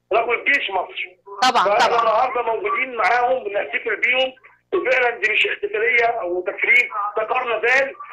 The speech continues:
Speaker 1: بجد انا، انا سعيد جدًا ان انا موجود هنا النهارده في وسط،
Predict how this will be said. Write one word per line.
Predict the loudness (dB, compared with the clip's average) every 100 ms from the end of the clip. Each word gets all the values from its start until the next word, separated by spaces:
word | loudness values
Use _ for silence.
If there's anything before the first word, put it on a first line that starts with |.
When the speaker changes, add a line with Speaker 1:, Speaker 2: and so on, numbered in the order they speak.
| -14 -10
Speaker 1:
بجد | -4 -2 -2 0 0
انا، | 2 0 2 0 2
انا | 0 0
سعيد | 0 -2 -2
جدًا | -8 -6
ان | -4 -2
انا | -2
موجود | -2 -4 -4
هنا | -2
النهارده | 2 2 2 0
في | -6
وسط، | -6 -6 -2